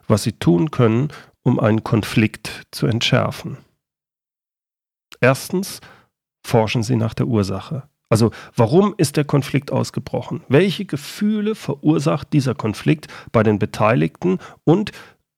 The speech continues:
wer leidet am meisten? Zweitens, vermeiden Sie es dabei, die Schuld anderen zuzuschieben. Suchen Sie nach Lösungen und nicht nach Schuldigen.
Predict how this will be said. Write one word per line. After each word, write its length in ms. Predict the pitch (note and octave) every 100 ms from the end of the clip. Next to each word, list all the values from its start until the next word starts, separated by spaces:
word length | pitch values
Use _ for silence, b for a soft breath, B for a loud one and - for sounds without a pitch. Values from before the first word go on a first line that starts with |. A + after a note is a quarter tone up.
| -
wer 320 | A2 A2+ C3
leidet 640 | B2+ A#2 A#2 A#2 C3 - -
am 240 | A2 B2
meisten? 540 | A2+ G#2+ - - - - _ _ _ _ _ _ _ _ _ _ _ _ _ _ -
Zweitens, 680 | - B2 A#2+ - - - - _ _ _ _ _ _ -
vermeiden 640 | - A2 A2+ A#2+ D3+ F3+
Sie 140 | F3
es 200 | F3+ F3+
dabei, 460 | - D3 D3+ D#3 F3 B B -
die 80 |
Schuld 540 | A2+ - C3 A#2 - -
anderen 400 | C#3+ C#3+ G2 F#2+
zuzuschieben. 840 | - A#2+ - A#2 - A2+ A2+ C3 - _ _ _ _
Suchen 300 | - E3 D#3+
Sie 100 | C#3+
nach 180 | A#2+ G2+
Lösungen 500 | B2 C#3+ A#2 A2 A#2+
und 200 | C3 C3
nicht 200 | A#2+ -
nach 120 | A2+
Schuldigen. 540 | - B2 - B2 C#3